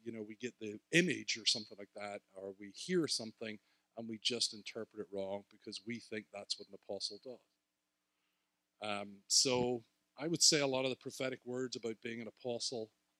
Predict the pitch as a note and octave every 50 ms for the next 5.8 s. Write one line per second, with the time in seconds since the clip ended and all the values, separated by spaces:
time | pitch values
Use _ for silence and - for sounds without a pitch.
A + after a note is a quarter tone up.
0 | _ - B2+ C#3+ D#3+ F#3 F#3+ F3 C3+ - C#3+ C3 A#2+ A#2 G#2+ - - - A2 A2+
1 | A2 - - A#2+ - _ - G#2 G#2 - _ - - A2+ A2 A2+ A2+ G2+ G2+ A2
2 | A2+ A2 A2+ A#2 - _ _ _ _ _ _ _ _ - A2 A2 - - A2 A#2+
3 | B2 C3 D3+ D3+ - _ _ _ _ _ _ _ _ _ _ _ _ _ _ _
4 | _ _ _ _ _ _ _ _ _ _ _ _ _ _ _ _ _ _ _ _
5 | _ _ _ _ _ _ _ _ _ _ - - A#2 E2+ -